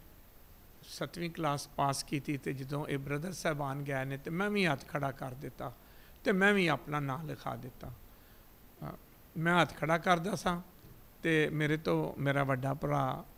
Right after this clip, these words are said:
ਯੂਸਫ, ਉਹ ਬਾਰ-ਬਾਰ ਮੇਰਾ ਹੱਥ ਥੱਲੇ ਕਰਦਾ ਵੇ ਕਿ ਸ਼ਾਇਦ ਇਹਨੂੰ ਸਮਝ ਨਹੀਂ, ਐਵੇਂ ਹੀ ਹੱਥ ਖੜੀ ਕਰੇ ਜਾ ਰਿਹਾ ਹੈਗਾ। ਲੇਕਿਨ ਮੈਂ ਲਿਖਵਾ ਦਿੱਤਾ ਤੇ ਫਿਰ ਸੱਤਵੀਂ pass ਕਰਨ ਦੇ ਬਾਅਦ ਜਦੋਂ ਛੁੱਟੀਆਂ ਘਰ ਆਏ,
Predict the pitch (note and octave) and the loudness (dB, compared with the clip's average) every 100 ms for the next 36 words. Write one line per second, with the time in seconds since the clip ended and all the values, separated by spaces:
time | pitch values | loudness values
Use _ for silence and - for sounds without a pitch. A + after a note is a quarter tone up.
0 | C3+ C#3+ C3+ - D#3 - - - - - | -4 -2 -2 -2 -4 -4 -16 -20 -20 -20
1 | - - - F3 E3+ E3 E3+ E3 E3 D#3+ | -20 -16 -6 4 6 8 6 6 6 4
2 | D3+ C#3+ - - C#3 C3+ - C3 B2+ C3+ | 4 0 -4 -4 -2 -2 -4 -8 -6 -6
3 | C3 C3+ - - - - - D3 E3+ D#3 | -6 -8 -12 -20 -20 -14 -8 0 4 4
4 | E3 E3 D#3 E3 D#3 D#3+ E3 E3 D#3+ - | 4 2 0 0 -2 0 0 0 -2 -8
5 | - - E3 D#3+ E3+ E3 D3 - D3 C#3 | -20 -2 0 2 2 2 0 -4 -4 -4
6 | C#3 C#3+ C3+ B2+ C3+ B2 B2 B2 A2 - | -4 -4 -4 -4 -6 -6 -8 -10 -10 -14
7 | - - - - - - - - - - | -16 -20 -20 -20 -20 -20 -20 -20 -20 -20
8 | - - - D3+ D3+ E3+ E3+ D#3+ C#3+ - | -20 -20 -10 -4 0 2 4 4 2 0
9 | C#3+ B2+ C3+ C#3 - C3+ C3+ - - - | 2 2 2 -4 -2 -6 -6 -18 -20 -20
10 | - - - - - - D3+ - D#3+ D#3+ | -20 -20 -20 -20 -20 -6 -6 2 4 4
11 | D#3 - - - - - - - - - | 2 -4 -12 -20 -20 -20 -20 -20 -16 -8
12 | - D3 F3+ F3 E3+ D#3 C#3+ C#3 - D3+ | -4 -4 -2 0 0 0 0 0 -2 -2
13 | D3 D3+ D3 E3+ E3+ D3+ D3 D3 - D3+ | 0 0 -2 -4 -4 -4 -2 -4 -4 -6
14 | D3+ D3 C#3+ D3 C3+ B2+ C3 B2+ | -2 -4 -2 -2 -2 -2 -4 -4